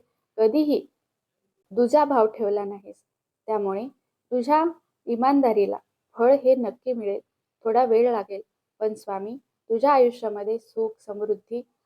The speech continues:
आणि शांती नक्की आणतील, यावर विश्वास ठेव. म्हणून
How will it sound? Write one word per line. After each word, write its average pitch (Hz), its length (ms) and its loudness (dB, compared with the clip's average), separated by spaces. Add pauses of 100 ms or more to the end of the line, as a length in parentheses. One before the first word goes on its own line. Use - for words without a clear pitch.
(120)
आणि 269 240 -2
शांती 233 440 0
नक्की 208 360 -4
आणतील, 214 440 -2
यावर 202 300 -4
विश्वास 226 520 -10
ठेव. 190 100 -10 (540)
म्हणून 208 320 -6